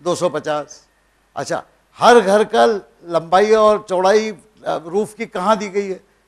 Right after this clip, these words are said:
तो आपको एक नोटबुक पकड़ा देगा कि भाई मेरा असिस्टेंट जाके मेजरमेंट करके लाया था, ये नोटबुक है। तो नोटबुक में क्या लिखा रहेगा? घर नंबर एक, लेंथ इतनी, विड्थ इतनी, घर नंबर दो, लेंथ इतनी, विड्थ इतनी। ऐसा उसके पास डेटा रहेगा।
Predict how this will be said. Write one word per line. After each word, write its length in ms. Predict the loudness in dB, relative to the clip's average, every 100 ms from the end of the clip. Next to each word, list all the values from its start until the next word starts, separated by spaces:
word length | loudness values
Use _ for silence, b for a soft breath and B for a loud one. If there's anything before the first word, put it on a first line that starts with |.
| -2
तो 60 | 2
आपको 240 | 2 0
एक 120 | -6
नोटबुक 460 | -4 -6 -2 -6 -4
पकड़ा 300 | -4 0 0
देगा 260 | 0 -4
कि 60 | -4
भाई 100 | -8
मेरा 280 | -4 0 0
असिस्टेंट 420 | 0 -10 -10 -4
जाके 260 | -2 -2 -8
मेजरमेंट 520 | -8 -6 -6 -8 -8
करके 240 | -8 -4
लाया 240 | -2 0 -2
था, 280 | -4 -8 b b -6
ये 120 | -6
नोटबुक 400 | -6 -10 -12 -20
है। 60 | _ _ _ _ _ _ _ _ _
तो 80 | -10
नोटबुक 420 | -4 -2 -2 -4
में 200 | -6 -6
क्या 120 | 2 2
लिखा 280 | 2 0
रहेगा? 340 | 0 0 -2 -4
घर 240 | 0 -2
नंबर 360 | 0 -2 0 2
एक, 440 | 4 4 2 -20 _ _ _ _ _ _ _ _ _ _ _ _ -8
लेंथ 240 | -2 -2 -2
इतनी, 300 | -8 -4 -2
विड्थ 240 | -2 -4
इतनी, 220 | -10 _ -2
घर 220 | 0 0
नंबर 320 | -2 -2 -2
दो, 180 | 2 0
लेंथ 280 | 0 -6 -8
इतनी, 240 | -12 -8 -6
विड्थ 200 | -6 -6
इतनी। 240 | -20 _ _ _ -10
ऐसा 240 | -4 -2
उसके 260 | -2 -2 -2
पास 240 | 0 0
डेटा 280 | 0 0 2
रहेगा। 280 | 0 -4